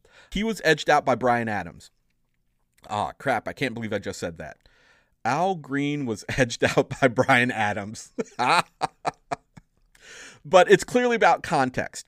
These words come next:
And in this case, Bryan did edge out Al. Yeah, I said it. That's my story, and I'm sticking to it. Other notable mentions, just to show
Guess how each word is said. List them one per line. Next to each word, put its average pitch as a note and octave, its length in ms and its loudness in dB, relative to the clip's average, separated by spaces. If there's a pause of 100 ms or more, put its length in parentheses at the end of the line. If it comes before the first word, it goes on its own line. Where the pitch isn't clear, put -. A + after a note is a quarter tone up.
(120)
And D#3 180 4
in F3 140 2
this C4 200 0
case, F#3+ 260 0
Bryan F#3+ 400 6
did C#4+ 220 0
edge F3+ 180 2
out D3+ 160 6
Al. A2 260 -2 (460)
Yeah, F#3 280 6
I A3 200 2
said A2 320 -2
it. C3 140 -6
That's C#3 200 -2
my C#3 120 0
story, C3 240 2
and C3+ 100 -2
I'm A#2+ 60 -4
sticking B2+ 380 -10
to B2+ 240 -4
it. - 120 -12 (1900)
Other B3+ 240 4
notable A3+ 360 6
mentions, - 520 -2 (500)
just F3+ 260 -2
to F3 100 0
show E3+ 640 -2